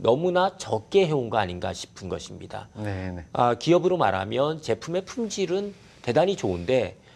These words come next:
Speaker 1: 이 품질에 대해서 소비자들에게 인식시키려고 노-, 하는 노력들이 무척 약했던 것이죠.
Speaker 2: 음.
Speaker 1: 그것은 아직은 좀 초보적인 수준이 아닌가
Speaker 2: 음.
Speaker 1: 싶은 것입니다.
Speaker 2: 네.
Speaker 1: 그래서 저희 대한민국 브랜드 협회뿐만이 아니라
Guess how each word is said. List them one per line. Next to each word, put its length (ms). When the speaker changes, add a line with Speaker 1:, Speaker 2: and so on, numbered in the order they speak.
Speaker 1:
이 80
품질에 760
대해서 420
소비자들에게 600
인식시키려고 920
노-, 220
하는 260
노력들이 560
무척 400
약했던 460
것이죠. 500
Speaker 2:
음. 280
Speaker 1:
그것은 680
아직은 840
좀 300
초보적인 580
수준이 360
아닌가 560
Speaker 2:
음. 120
Speaker 1:
싶은 340
것입니다. 580
Speaker 2:
네. 120
Speaker 1:
그래서 220
저희 260
대한민국 500
브랜드 260
협회뿐만이 640
아니라 520